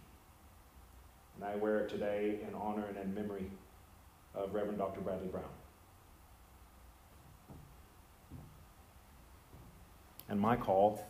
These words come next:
to follow Jesus. The following year, two thousand five, I began my first pastoral appointment. Haley was born, and the adventure continued.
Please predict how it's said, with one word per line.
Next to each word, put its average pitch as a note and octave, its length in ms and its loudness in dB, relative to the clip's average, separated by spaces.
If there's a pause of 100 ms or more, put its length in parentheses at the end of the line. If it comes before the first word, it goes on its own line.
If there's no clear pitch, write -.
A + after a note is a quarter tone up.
to - 100 -4
follow F#2 320 4
Jesus. G#2 480 0 (1900)
The C#3+ 80 6
following F3 420 12
year, D3 220 12
two E3+ 160 10
thousand D#3 360 12
five, E3 420 12
I E3+ 100 12
began E3+ 460 12
my D#3 180 12
first E3 380 12
pastoral E3 500 12
appointment. D#3+ 520 8
Haley F3+ 340 12
was C#3+ 160 10
born, D#3+ 320 12
and D#3 180 12
the D#3 80 12
adventure F3+ 380 10
continued. F3 580 8